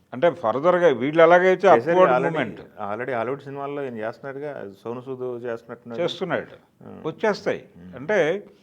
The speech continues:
Speaker 1: లోకల్ మార్కెట్లని పట్టుకోవటం అనేది వీళ్ళు ఎలాగైతే చేస్తున్నారో కింద నుంచి, పైనుంచి కూడా జరుగుతోంది అది. లోకల్ మార్కెట్లను పట్టుకోవడం కోసం సినిమాకి ఆదరణ ఉన్నటువంటి ప్రతి చోట నుంచి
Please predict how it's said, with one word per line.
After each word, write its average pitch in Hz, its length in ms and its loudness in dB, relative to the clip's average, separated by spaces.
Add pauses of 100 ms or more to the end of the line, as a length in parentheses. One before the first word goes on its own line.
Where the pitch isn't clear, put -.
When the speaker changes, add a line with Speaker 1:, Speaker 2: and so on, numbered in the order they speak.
(420)
Speaker 1:
లోకల్ 196 500 6
మార్కెట్లని 185 760 4
పట్టుకోవటం 160 640 4
అనేది 160 400 0
వీళ్ళు 151 340 2
ఎలాగైతే 180 380 4
చేస్తున్నారో 143 640 -4
కింద 131 260 -8
నుంచి, 143 480 -8 (680)
పైనుంచి 190 400 2
కూడా 202 200 6
జరుగుతోంది 170 560 2
అది. - 180 -18 (840)
లోకల్ 156 400 2
మార్కెట్లను 175 720 2
పట్టుకోవడం 156 580 2
కోసం 170 520 -4 (480)
సినిమాకి 185 600 2
ఆదరణ 165 480 6
ఉన్నటువంటి 156 500 -2
ప్రతి 156 560 -4 (100)
చోట 151 220 -2
నుంచి 143 500 -10